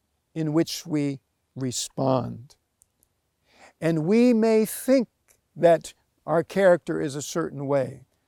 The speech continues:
but in, indeed, our attitudes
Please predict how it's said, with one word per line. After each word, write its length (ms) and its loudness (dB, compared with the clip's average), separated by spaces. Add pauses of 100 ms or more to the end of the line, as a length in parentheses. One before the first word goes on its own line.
(300)
but 220 -2 (260)
in, 260 -8 (180)
indeed, 680 -2 (220)
our 180 2
attitudes 720 2